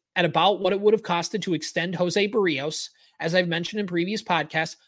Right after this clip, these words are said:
Pablo Lopez is better than Jose Berrios, got a higher ceiling. He's produced more than Jose Berrios this year, and the Twins have him at the, about the same number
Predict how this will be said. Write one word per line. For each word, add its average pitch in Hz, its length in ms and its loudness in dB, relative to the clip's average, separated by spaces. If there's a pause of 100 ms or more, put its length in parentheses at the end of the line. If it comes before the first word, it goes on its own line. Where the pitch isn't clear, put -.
Pablo 160 260 2
Lopez 185 400 2
is 147 100 -6
better 196 420 0
than 220 120 0
Jose 190 380 0
Berrios, 185 680 -2 (400)
got 160 140 0
a - 20 -2
higher 180 300 0
ceiling. 190 500 -2 (180)
He's 147 160 -8
produced 196 480 -2
more 208 140 0
than 185 100 -2
Jose 175 320 0
Berrios 160 420 0
this 156 220 -8
year, 151 240 0 (260)
and 190 140 0
the 190 40 -2
Twins 190 260 -2
have 180 180 0
him 196 160 -6
at 170 160 -2
the, 156 260 -2
about 175 340 0
the 185 80 -2
same 190 340 -4
number 151 420 -4